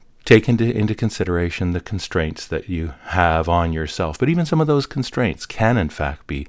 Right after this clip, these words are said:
changed if you think it's important enough. I've said many, many times in this overall series that you gotta think of where you would be, you know, toward the end of your life, looking back at your life.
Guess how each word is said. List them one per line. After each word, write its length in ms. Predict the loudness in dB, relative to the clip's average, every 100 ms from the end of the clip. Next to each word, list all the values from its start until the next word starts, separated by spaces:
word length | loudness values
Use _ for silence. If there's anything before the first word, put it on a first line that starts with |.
| -14 -20 -12
changed 520 | -4 -4 -4 -4 -6
if 140 | -8 -12 -20 -20 _ _ _
you 140 | -2
think 260 | 4 2 2
it's 140 | -2
important 440 | -4 0 0 0 -4
enough. 280 | -4 -6 -10 _ _ _ _ _ _ -6
I've 120 | -4
said 220 | 0 2
many, 260 | 4 4 4
many 260 | 2 0
times 500 | -2 -4 -4 -4 -4
in 120 | -4 -4
this 200 | -4 -4
overall 400 | -4 -4 -6 -8
series 540 | -6 -6 -4 -6 -4
that 180 | -6 -6 -16 _ _
you 100 | -4
gotta 180 | -2 -2
think 440 | 0 2 4 2 2
of 480 | 4 4 2 -2 -14 -20 _ _ _ _ 2
where 300 | 4 6 4
you 200 | 4 4
would 220 | 2 0
be, 760 | 2 4 4 4 2 2 -2 -4 -14 -16 -10
you 100 | -6
know, 300 | -4 -4 -6
toward 360 | -6 0 2 2
the 120 | 0
end 200 | 0 -2
of 120 | -2
your 140 | -4 -2
life, 360 | -2 -2 -4
looking 360 | -8 -4 -4 0
back 320 | 0 0 -2
at 160 | -10 -8
your 80 |
life. 360 | -6 -6 -8